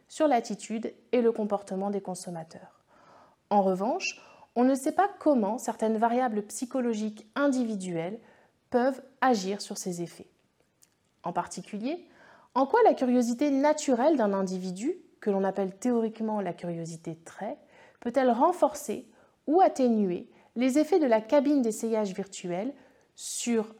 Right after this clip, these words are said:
la curiosité spécifique envers le produit et l'intention d'achat en ligne ou en magasin ? Comment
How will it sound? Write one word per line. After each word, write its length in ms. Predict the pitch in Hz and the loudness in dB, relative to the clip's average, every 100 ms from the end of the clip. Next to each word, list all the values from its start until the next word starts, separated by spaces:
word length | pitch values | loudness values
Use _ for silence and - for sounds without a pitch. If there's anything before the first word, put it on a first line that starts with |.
| _ | _
la 220 | 208 262 349 | 2 4 6
curiosité 520 | 330 285 262 247 254 | 6 4 4 2 -2
spécifique 580 | 247 240 220 220 226 220 | -2 -4 -4 -8 -6 -2
envers 260 | 208 202 | 0 2
le 80 | 190 | 0
produit 500 | 185 180 170 190 285 - - _ _ - | -2 -6 -4 -4 -4 -6 -20 _ _ 2
et 100 | 285 | 4
l'intention 460 | 247 226 226 220 | 4 0 -4 -2
d'achat 400 | 214 190 - 202 - | -2 -2 -4 -6 -4
en 80 | 190 | -2
ligne 340 | 175 175 214 220 - - | -2 -2 -4 -8 -14 -6
ou 160 | 208 | -2
en 80 | 190 | -2
magasin ? 440 | 180 170 165 175 - _ _ - | -4 -4 -6 -10 -16 _ _ 2
Comment 520 | 349 302 254 427 | 6 6 4 2